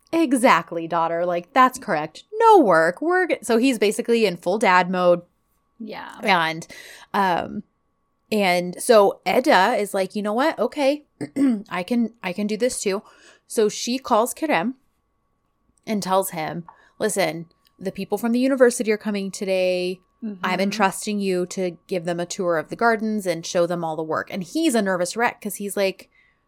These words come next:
Speaker 1: "That's not what I do." And she's like, "Yes, you can. Like, you're underestimating yourself. You can handle this."
Speaker 2: Yeah.
Speaker 1: And she basically is like,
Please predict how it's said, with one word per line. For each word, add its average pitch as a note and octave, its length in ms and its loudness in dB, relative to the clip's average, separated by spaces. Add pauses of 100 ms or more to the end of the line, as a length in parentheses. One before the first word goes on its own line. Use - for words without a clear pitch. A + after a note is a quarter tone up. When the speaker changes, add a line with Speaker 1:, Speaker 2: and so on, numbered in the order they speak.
(280)
Speaker 1:
"That's B3+ 280 0
not C#4 180 -2
what A3 120 0
I F#3 120 0
do." C4 300 -2
And A#3+ 100 -2
she's C4 140 -6
like, C4+ 180 0
"Yes, F4+ 220 0
you F4 100 2
can. D#4+ 400 -2
Like, F#3+ 240 -4 (400)
you're G3+ 140 2
underestimating G#3 680 2
yourself. F#3 360 -4
You E3+ 240 -6
can D#4+ 160 0
handle D4 400 2
this." F#3 500 -4 (300)
Speaker 2:
Yeah. G3 260 -14
Speaker 1:
And F#3+ 540 -4
she - 160 -6
basically G3 380 -2
is F#3 140 -6
like, F3 380 -2